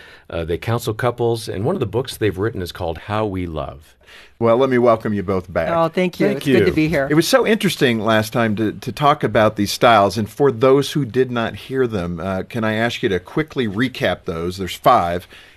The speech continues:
Speaker 2: Kay, why don't you hit 'em?
Speaker 3: All right. The avoider is the emotionally distant and detached person. The pleaser is the,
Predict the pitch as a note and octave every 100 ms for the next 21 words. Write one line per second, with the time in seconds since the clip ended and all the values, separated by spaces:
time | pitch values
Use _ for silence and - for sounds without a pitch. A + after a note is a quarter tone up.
0 | _ - A#2 A2 A2+ A2 A2 G#2 G2 D2+
1 | D2 - _ C#3+ D#3+ D3 - D#3+ E3 C#3+
2 | E3 E3+ F3+ G#3 A#3+ D#3 D#3 D3 D3 D3+
3 | D3 D3+ D#3 - D#3+ D#3+ D3 C#3+ C#3+ -
4 | E3 F#3 - - C#3 C#3 C#3 C#3 - -
5 | B2+ C3+ - - - C#3+ B2+ D3 D3 A#3+
6 | - _ - _ _ _ D3 - G3 F#3
7 | F#3 G3+ G#3+ D#3 D3+ D3+ D3 D3 - -
8 | C#3 C3+ C3+